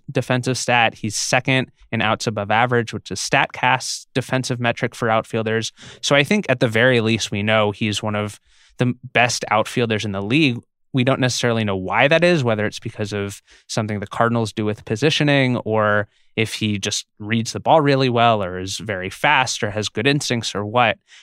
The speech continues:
I think that gives him at the very least a pretty high floor going forward. I think in addition to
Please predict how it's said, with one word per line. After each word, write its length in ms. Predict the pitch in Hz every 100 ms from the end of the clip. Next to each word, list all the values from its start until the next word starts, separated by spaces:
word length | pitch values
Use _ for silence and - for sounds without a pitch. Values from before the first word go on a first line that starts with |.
| _
I 120 | 127
think 280 | 123 143 -
that 240 | 127 123 - 139
gives 240 | 131 147
him 120 | 147
at 120 | 123 -
the 60 |
very 300 | 101 107 113
least 560 | 101 104 101 - - - _ _
a 80 | 127
pretty 220 | - 214
high 220 | 175 143 131
floor 440 | - 107 107 131
going 280 | 147 156 156
forward. 400 | - 165 170 139
I 80 | 107
think 360 | - 120 - _ _ _ _ _ _ _ -
in 120 | 135
addition 440 | 127 117 - 120
to 560 | 107 117 107 104 104 101